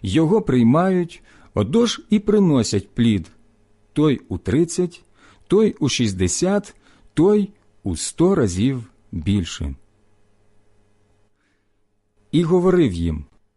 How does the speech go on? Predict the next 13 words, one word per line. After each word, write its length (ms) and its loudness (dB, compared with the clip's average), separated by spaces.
«Хіба 420 0
приносять 580 2
світло 480 -2
на 140 2
те, 380 0
щоб 460 -4
поставити 720 0
його 320 2
під 320 -8
посудом 640 -4
або 220 -2
під 220 -4
ліжком, 540 -4